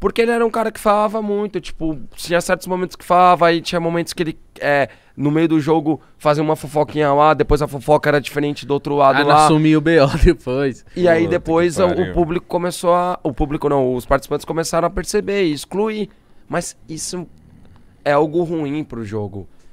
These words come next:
Speaker 1: Você não tem que excluir ninguém, cara. A partir do momento que o cara se exclui, o público aqui fora vai, vai ficar, não é pena, mas o público aqui fora vai abraçar a causa,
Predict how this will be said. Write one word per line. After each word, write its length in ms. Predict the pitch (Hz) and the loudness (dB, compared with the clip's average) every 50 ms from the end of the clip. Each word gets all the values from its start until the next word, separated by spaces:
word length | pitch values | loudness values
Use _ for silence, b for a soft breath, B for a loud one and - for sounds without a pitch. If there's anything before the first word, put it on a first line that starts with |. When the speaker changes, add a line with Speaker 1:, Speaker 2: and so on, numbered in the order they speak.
| - _ _ | -20 _ _
Speaker 1:
Você 160 | - - 139 | -10 -8 -8
não 80 | 175 175 | -6 -6
tem 120 | - 202 | -8 -10
que 80 | - - | -10 -12
excluir 280 | - - 170 175 180 | -12 -6 -4 -4 -2
ninguém, 400 | 185 180 165 120 120 123 131 131 | -2 -4 -4 -2 -2 -2 -2 -2
cara. 280 | - - 101 107 104 107 | -4 -6 -8 -8 -8 -8
A 60 | 104 | -8
partir 260 | 98 123 117 - 156 | -8 -10 -12 -10 -8
do 20 | 156 | -6
momento 260 | 165 160 170 170 - | -6 -4 -6 -6 -6
que 60 | - 165 | -8 -8
o 40 | 165 | -4
cara 220 | - 160 170 165 | -2 -2 -2 -2
se 120 | - - 165 | -4 -6 -10
exclui, 560 | 139 - - - 135 156 180 190 160 123 - _ _ _ _ _ _ _ _ _ _ _ _ | -10 -10 -8 -2 0 2 2 2 2 -2 -6 _ _ _ _ _ _ _ _ _ _ _ _
o 100 | - 151 | -8 -6
público 440 | - - - 160 147 165 165 - 175 | 0 2 2 2 2 0 -4 -4 -6
aqui 160 | - - 160 | -8 -8 -8
fora 260 | - - 151 156 165 | -6 -4 -2 -2 -2
vai, 100 | 151 160 - - - - | -2 -4 -6 -6 -10 -10
vai 200 | 135 147 147 156 | -6 -6 -6 -6
ficar, 240 | - - - - - 147 | -8 -12 -20 -14 -6 -4
não 80 | 170 180 | -2 -2
é 60 | 214 | -2
pena, 420 | - - - 151 139 131 123 117 113 | -2 -2 -2 0 0 0 0 -2 -2
mas 180 | 120 127 120 | -4 -6 -6
o 40 | 120 | -8
público 360 | - - 151 139 147 156 - | -8 -8 -8 -6 -6 -6 -8
aqui 140 | 139 - - | -8 -10 -6
fora 260 | - 160 160 165 - b b b | -2 0 0 0 0 b b b
vai 160 | b - 147 156 | b 2 2 2
abraçar 400 | 143 143 151 151 - - 175 180 | 4 2 0 0 0 -2 -4 -2
a 60 | 175 | -2
causa, 420 | - 165 156 139 127 107 104 98 | 0 2 2 2 2 0 -2 -6